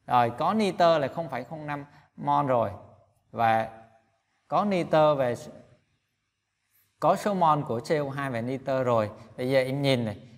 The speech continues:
C O hai của mình là không phẩy bốn mol này kia, không phẩy bốn mol.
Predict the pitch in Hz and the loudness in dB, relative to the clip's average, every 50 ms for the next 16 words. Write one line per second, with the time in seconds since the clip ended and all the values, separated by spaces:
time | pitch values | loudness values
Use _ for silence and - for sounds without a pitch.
0 | - - - 165 160 160 160 147 156 151 151 156 147 131 131 135 156 156 143 127 | -18 -4 0 2 2 2 2 2 0 0 0 0 0 -2 -2 -2 -2 -2 -2 -2
1 | 117 107 107 - - 151 143 120 120 110 117 127 131 143 175 202 202 180 160 143 | -4 -4 -4 -6 -6 -8 -8 -6 -6 -6 -2 -2 -2 -2 -2 -2 -4 -4 -4 -4
2 | 131 120 113 110 113 123 123 113 - _ _ _ _ _ _ _ _ _ - 131 | -6 -8 -8 -10 -10 -10 -12 -12 -16 _ _ _ _ _ _ _ _ _ -14 -12
3 | 127 117 104 104 104 107 117 143 170 170 156 139 131 | -10 -8 -8 -6 -6 -6 -6 -6 -6 -6 -6 -6 -6